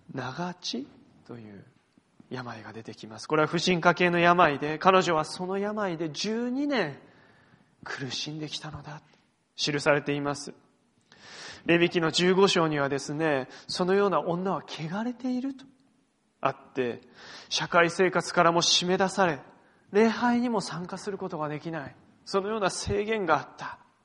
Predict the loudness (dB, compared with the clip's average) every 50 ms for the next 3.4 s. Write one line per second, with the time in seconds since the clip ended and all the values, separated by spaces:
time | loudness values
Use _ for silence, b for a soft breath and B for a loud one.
0 | _ _ _ _ _ B B B B B -6 -6 -2 0 2 2 2 2 0 -2
1 | -2 -2 -4 -4 -4 -4 -6 -6 -6 B B B B B B B -8 -4 -2 -2
2 | -2 0 0 -2 -2 -2 -4 -4 -4 -2 -2 -4 -4 -6 -6 -6 -6 -4 -4 -4
3 | -6 -6 -8 -10 -14 -16 -18 -18